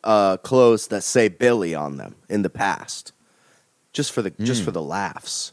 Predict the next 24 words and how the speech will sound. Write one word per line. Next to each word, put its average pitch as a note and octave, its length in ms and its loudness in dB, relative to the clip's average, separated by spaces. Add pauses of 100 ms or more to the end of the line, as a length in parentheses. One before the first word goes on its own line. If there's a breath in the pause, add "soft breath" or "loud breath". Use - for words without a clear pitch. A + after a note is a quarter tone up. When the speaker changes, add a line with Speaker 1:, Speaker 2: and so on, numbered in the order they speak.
(200)
Speaker 1:
just - 180 -14
for - 80 -10
the F2 100 -6
laughs. E2 640 -12
But B2 120 0
I A2+ 60 2
never A2+ 300 0
ended F#2 200 -4
up D#2+ 160 -8
doing D2+ 280 -10
it. C#2+ 80 -20 (1500 soft breath)
Speaker 2:
You - 80 -6
should B2+ 180 -2
make B2 180 -2
your G2+ 120 0
own G2+ 80 -2
clothing F#2+ 340 -2
line. D#2 360 -6 (1040 loud breath)
Speaker 1:
I D#3+ 140 4
think F#3 180 -2
there E3 240 4
is E3 300 2
a C3+ 80 2
Billy A#2 520 -2